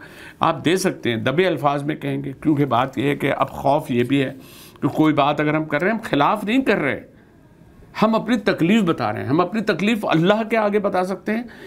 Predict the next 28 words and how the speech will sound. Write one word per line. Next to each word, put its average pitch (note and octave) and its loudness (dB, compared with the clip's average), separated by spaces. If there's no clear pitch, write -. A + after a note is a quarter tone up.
या F3+ 4
उन A3 4
लोगों F#3+ 4
के C#3+ -2
हाथ C#3+ -2
जिनको D3+ 0
अल्लाह D#3 4
पाक D3 -4
ने E3 0
आप, B2+ -2
हम A#2 0
मुकर्रर D3+ 2
किया B2 -2
है D3 0
कि D#3 0
आपने E3 2
इस D#3+ -2
मुल्क C#3+ 2
के C#3+ 0
लिए C3 4
देखना A2+ 0
है, A#2 0
सोचना G#2+ -2
है। F#2+ -10
हम D#3+ 0
सब - -2
मुसलमान A#2+ 0
हैं - -14